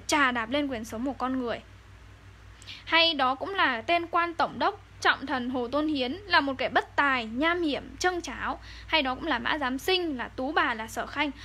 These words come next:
Tất cả những kẻ đó đều là những cái thế lực đen tối,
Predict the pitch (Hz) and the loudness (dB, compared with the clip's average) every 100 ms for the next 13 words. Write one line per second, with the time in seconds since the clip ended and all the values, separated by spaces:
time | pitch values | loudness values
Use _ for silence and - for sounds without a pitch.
0 | - - 427 - - 262 185 220 269 240 | -18 2 2 2 -4 -4 -4 -6 -4 -4
1 | 180 202 214 294 277 277 240 214 226 277 | -6 -6 -4 -2 0 0 -2 -6 -6 -6
2 | - 240 262 277 254 302 302 269 226 277 | -4 -6 -4 -6 -2 -2 0 -2 -2 -4